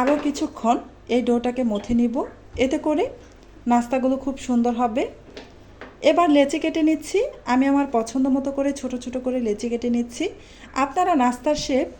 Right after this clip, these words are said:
যতটুকু বড় রাখতে চান ততটুকু পরিমাণে লেচিটা নিয়ে নেবেন।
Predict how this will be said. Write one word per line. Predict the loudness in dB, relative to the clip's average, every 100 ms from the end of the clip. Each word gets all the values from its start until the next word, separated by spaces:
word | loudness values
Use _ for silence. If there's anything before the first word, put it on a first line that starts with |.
| -20 -20 -20 -12 0
যতটুকু | 0 2 0 0 2
বড় | 2 2 0
রাখতে | -2 -6 -2
চান | -2 -2 -8 -20 -20 -20 -20 -8 0
ততটুকু | 2 2 -4 -4 0
পরিমাণে | 2 4 4 2
লেচিটা | 0 -2 2 4
নিয়ে | 4 4
নেবেন। | 0 -4